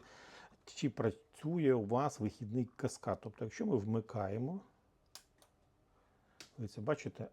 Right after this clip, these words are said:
е, блок не споживає взагалі струму. Тепер ми зараз замінимо, замінимо на інший блок. Дуже важливо, якщо ви працюєте без, е,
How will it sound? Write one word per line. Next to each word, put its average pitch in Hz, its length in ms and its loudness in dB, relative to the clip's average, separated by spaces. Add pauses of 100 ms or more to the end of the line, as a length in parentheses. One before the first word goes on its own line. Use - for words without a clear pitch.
е, 113 260 -2 (320)
блок 147 380 4
не 143 180 4
споживає 123 680 2 (180)
взагалі 117 540 -2
струму. 104 540 -2 (1700)
Тепер 180 320 0
ми 135 120 2
зараз 127 300 6
замінимо, 143 600 4 (160)
замінимо 147 600 2
на 135 100 4
інший 107 360 0
блок. 156 340 -4 (840)
Дуже 143 420 6
важливо, 131 600 6
якщо 123 360 2
ви 139 80 6
працюєте 127 640 0
без, 107 640 0 (140)
е, 107 300 0